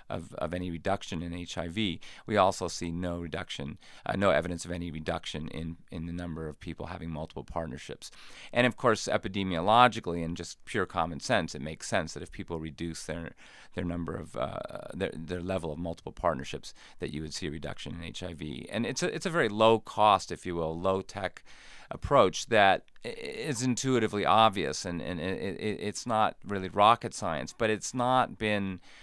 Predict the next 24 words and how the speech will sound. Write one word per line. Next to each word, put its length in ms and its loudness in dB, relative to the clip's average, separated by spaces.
uh, 420 4
a 80 -2
strategy 480 4
that 160 -4
for 100 -4
the 80 0
most 360 2
part 260 0
has 160 -10
been 180 -4
focused 540 0
on 220 -4
or 60 -8
prioritized 840 -2
by 220 -2
most 420 -4
donors 540 -4
or 200 -4
even 360 -8
by 80 -2
most 260 -2
governments. 460 -2
Uganda 800 -2
is, 180 -10